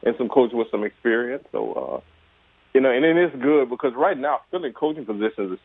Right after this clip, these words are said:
tough, you know. Um, and, you know, we'd like to get as many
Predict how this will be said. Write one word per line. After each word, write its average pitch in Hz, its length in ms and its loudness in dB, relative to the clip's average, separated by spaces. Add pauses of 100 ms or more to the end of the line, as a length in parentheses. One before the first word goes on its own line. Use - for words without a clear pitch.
tough, 113 240 6 (240)
you 104 80 -4
know. 98 320 -4
Um, 101 420 2 (440)
and, 107 200 0
you 110 120 2
know, 104 100 2
we'd 113 200 0
like 113 360 4
to 131 100 -6
get 117 180 -6
as 110 120 -8
many 113 360 -6